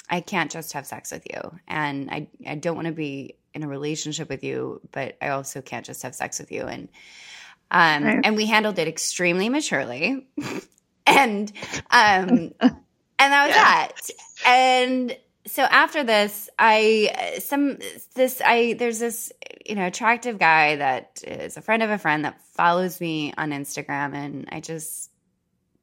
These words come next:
Speaker 1: checked him out and thought he was good looking. And it appears he's sober and I don't know. I sent him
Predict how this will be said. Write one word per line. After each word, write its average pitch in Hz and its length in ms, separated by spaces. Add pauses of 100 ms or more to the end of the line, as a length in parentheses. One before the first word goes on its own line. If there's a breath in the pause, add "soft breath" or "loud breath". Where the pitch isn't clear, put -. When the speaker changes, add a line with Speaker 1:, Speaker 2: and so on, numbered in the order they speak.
(160)
Speaker 1:
checked 185 300
him 196 120
out 143 340
and 156 120
thought 139 160
he 143 80
was 143 400 (880)
good 147 200
looking. 143 460
And 139 320 (2000 loud breath)
it 160 80
appears 170 280
he's 160 160
sober 156 560
and 147 160
I 170 240
don't - 220
know. 175 220
I 185 100
sent 277 340
him 220 840